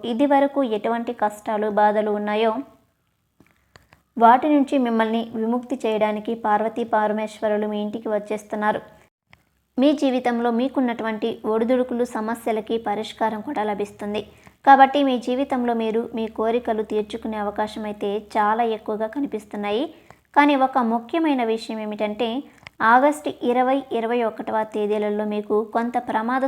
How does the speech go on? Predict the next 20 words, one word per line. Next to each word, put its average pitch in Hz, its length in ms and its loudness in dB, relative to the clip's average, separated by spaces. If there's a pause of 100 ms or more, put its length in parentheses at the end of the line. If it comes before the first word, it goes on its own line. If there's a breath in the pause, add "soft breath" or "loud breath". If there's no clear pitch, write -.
సూచనలు 214 500 -6
కూడా 214 140 -4 (100)
కనిపిస్తున్నాయి. 208 640 -6 (600 soft breath)
జాగ్రత్తగా 226 640 2
ఉండాలి. 208 320 2 (520 soft breath)
అయితే 330 180 2 (100)
మీరు 262 220 4 (260)
ఈ 294 40 2 (120)
సమయంలో 240 420 -2 (160)
నూతన 262 380 -2
వ్యక్తుల 220 380 -4
వల్ల 214 160 0 (260)
మోసపోయే 226 560 -2
ప్రమాదం 208 460 -6
అయితే 214 160 -8 (100)
కనిపిస్తుంది. 214 560 -6 (580 loud breath)
జాగ్రత్తగా 233 640 2
ఉండండి. 214 280 -2 (280)
ఆర్థికపరమైన 220 760 -2 (220)
అంశాలలో 233 560 0